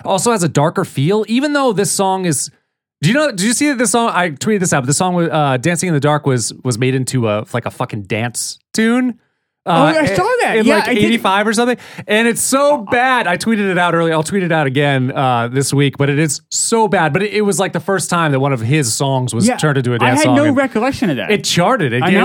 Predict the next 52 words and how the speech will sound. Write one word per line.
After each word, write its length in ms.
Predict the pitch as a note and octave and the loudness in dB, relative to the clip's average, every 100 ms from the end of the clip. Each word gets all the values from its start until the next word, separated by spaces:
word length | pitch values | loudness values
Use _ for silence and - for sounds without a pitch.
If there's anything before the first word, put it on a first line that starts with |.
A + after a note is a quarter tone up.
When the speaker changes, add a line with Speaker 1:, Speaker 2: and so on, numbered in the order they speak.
| G4 | 2
Speaker 1:
went 140 | G3+ | 2
to, 60 | G3 | 2
Speaker 2:
know. 40 | |
Speaker 1:
like, 140 | F3 | 0
one 260 | C3 D3+ E3+ | 2 2 2
on 80 | D#3+ | 0
the 80 | C3 | 0
dance 340 | B2+ F3 F3+ | 0 0 -2
charts. 280 | - A2+ D3 | -2 -2 0
I 100 | G3+ | 0
didn't 140 | D#4 | 2
have 120 | B3+ G3+ | 0 0
any 100 | D#3+ | 0
recollection 460 | D#3+ D#3+ D3 C3+ | 0 0 -2 -2
either. 240 | D3 D#3+ B2+ | 0 2 2
It's 100 | A2+ | 0
so 240 | - D#3+ | 0 0
bad 300 | C#3+ C3 C3+ | 2 2 0
with, 100 | A2+ | -2
like, 140 | A2 G#2+ | -6 -6
the 60 | |
cheesy 800 | - - C#3 C#3 B2 C3 B2+ A#2+ | -6 -4 0 0 2 2 2 0
drums 500 | A2 B2 B2+ B2+ B2 | 0 0 0 0 0
that 100 | A#2+ | -2
they 120 | A#2+ | 0
had 240 | A#2 A#2+ A#2+ | 0 0 0
at 80 | A#2 | -2
that 160 | A2+ | -4
time, 300 | - A#2+ A#2+ | -2 -2 -2
the 60 | A#2 | -4
tre-, 220 | - A#2+ | -4 -6
cheesy 320 | A#2+ - A#2 | -6 -6 -6
synth 240 | A2 A#2 A2+ | -4 -6 -4
drums 260 | B2+ A#2+ | -4 -4
and 100 | A#2 | -6
shit. 280 | - B2+ A#2+ _ _ _ - | -6 -6 -6 _ _ _ -4
It's 160 | E3 | -2
really 200 | D#3+ D3 | 0 0
bad. 300 | G2 G#2+ G2+ - | 0 -2 -2 0
But, 240 | A#3 F#3 - - - - - - | 0 -2 -14 -20 -20 -20 -20 -4
but 160 | A#3+ A#3+ | 0 2
it 80 | B3 | 2
is 180 | C4+ | 0
more 400 | E3 F3+ A3+ A#3 | 0 2 4 4
of 160 | F3+ C3 | 2 0
that 200 | D#3 F3 | 0 0
type 180 | - D#3 | 0 -2
of 80 | C3 | 0
song. 320 | D#3+ F3+ D#3 | 0 0 -2
It's 140 | A#2 | -2
a, 180 | C3+ - | -4 -4
it's, 260 | C3+ - | -4 -4